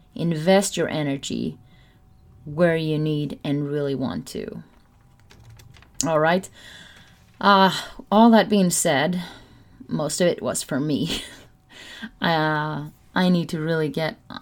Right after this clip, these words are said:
on top of my game with guilt and stress and h-, having all these high standards that I want to live up to. I mean, currently not so much, but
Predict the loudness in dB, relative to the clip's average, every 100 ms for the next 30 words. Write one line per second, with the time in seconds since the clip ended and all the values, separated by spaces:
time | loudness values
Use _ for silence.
0 | -6 -6 -4 -4 -4 -2 -2 -2 -2 -2
1 | -2 -4 -4 -6 -16 _ _ -20 -20 -20
2 | -20 -20 _ -14 0 4 6 4 -2 -10
3 | -6 -4 -4 -4 -6 -2 0 0 0 -8
4 | -8 -6 -6 -8 -18 _ -20 -20 -20 -20
5 | -20 -16 -14 -12 -8 -2 0 2 2 0
6 | -2 -4 -4 -2 -2 -2 -2 -4 -4 -4
7 | -2 -2 -4 -4 -2 -2 -4 -8 -20 -8
8 | -4 -4 -2 -4 -4 -8 -10 -4 -4 -2
9 | -4 -2 -2 -4 -6 -8 -6 -4 -4 -6
10 | -12 -16 -20 -20 -20 -20 -20 -20 -20 _
11 | _ -12 -4 -4 -4 -12